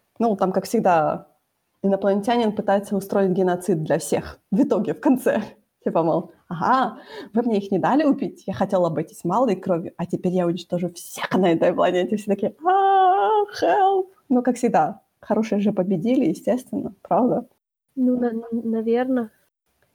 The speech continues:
Speaker 1: В итоге, получается, оказалось, что к концу сезона у нас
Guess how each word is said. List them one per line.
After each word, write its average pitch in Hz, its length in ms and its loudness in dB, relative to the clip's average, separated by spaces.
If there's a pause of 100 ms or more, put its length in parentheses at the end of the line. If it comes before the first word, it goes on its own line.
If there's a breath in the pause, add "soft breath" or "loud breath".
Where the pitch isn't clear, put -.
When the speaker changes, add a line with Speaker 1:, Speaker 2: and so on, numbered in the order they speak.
(140)
Speaker 1:
В 220 60 0
итоге, 294 260 2
получается, 226 1400 4 (180)
оказалось, 220 640 2
что 190 640 0
к 202 400 -2 (300)
концу 208 340 -2
сезона 220 680 0 (880)
у 202 100 0
нас 233 360 0